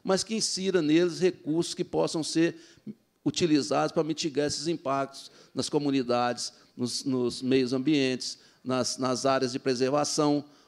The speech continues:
dentro do próprio, ah, recurso que será arrecadado com os pedágios,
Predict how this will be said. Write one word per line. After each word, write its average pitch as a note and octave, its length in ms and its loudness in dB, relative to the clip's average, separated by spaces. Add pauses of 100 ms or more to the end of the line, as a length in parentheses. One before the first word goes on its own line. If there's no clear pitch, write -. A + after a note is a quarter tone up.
(120)
dentro G#3+ 300 4
do A3+ 140 -4
próprio, G#3+ 560 0 (340)
ah, - 80 -10 (380)
recurso F#3 520 2
que - 80 -10
será A3 260 -2
arrecadado G3+ 680 -2
com G3+ 100 -4
os G#3 120 -4
pedágios, G3+ 840 0